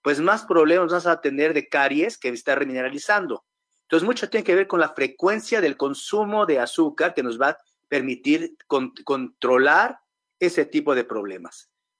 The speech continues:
Y esto, de alguna manera, durante tantos años también seguimos teniendo una problemática, porque las generaciones de hoy, aunque son mejores, también tienen mucha prisa a hacer las cosas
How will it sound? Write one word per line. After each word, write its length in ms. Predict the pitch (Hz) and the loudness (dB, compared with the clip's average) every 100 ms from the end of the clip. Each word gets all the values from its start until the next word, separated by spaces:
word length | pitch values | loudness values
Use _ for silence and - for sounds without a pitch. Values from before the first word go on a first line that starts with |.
| - | 0
Y 100 | 220 | 2
esto, 220 | 233 269 | 2 2
de 80 | 208 | 2
alguna 340 | 165 208 220 | 2 0 0
manera, 320 | 190 175 190 | 0 0 -2
durante 320 | 165 139 - - | -2 -2 -2 -4
tantos 540 | 185 214 220 208 - | 0 0 2 -2 0
años 360 | 165 165 185 - | 0 -2 -4 -4
también 440 | 120 117 127 180 | -4 -2 -2 -2
seguimos 240 | 170 156 | -2 -8
teniendo 260 | 131 123 135 | -6 -6 -4
una 180 | 143 135 | -2 -2
problemática, 880 | 131 143 147 135 - 117 135 175 _ _ _ _ | 0 0 0 -2 -4 -4 -4 -4 _ _ _ _
porque 200 | 131 143 | -2 0
las 120 | 131 | -2
generaciones 760 | 120 123 120 - 180 202 196 165 | -4 -2 -2 -2 -2 0 0 2
de 160 | 151 | 4
hoy, 280 | 139 147 220 - _ _ _ | 4 4 0 -4 _ _ _
aunque 300 | 120 123 117 | -8 -6 -4
son 240 | - 208 | 0 0
mejores, 640 | 202 185 185 180 190 202 - | 0 -2 2 2 2 -4 -4
también 560 | 123 127 127 165 180 | -2 -2 0 0 0
tienen 380 | 165 156 156 156 | -2 -4 -4 -4
mucha 480 | 147 170 190 160 - | -4 -4 -4 -6 -6
prisa 260 | 143 143 143 | -4 -2 -2
a 40 | |
hacer 180 | - 135 | -2 -4
las 160 | 123 | -4
cosas 440 | - 113 - 135 | -4 -6 -4 -6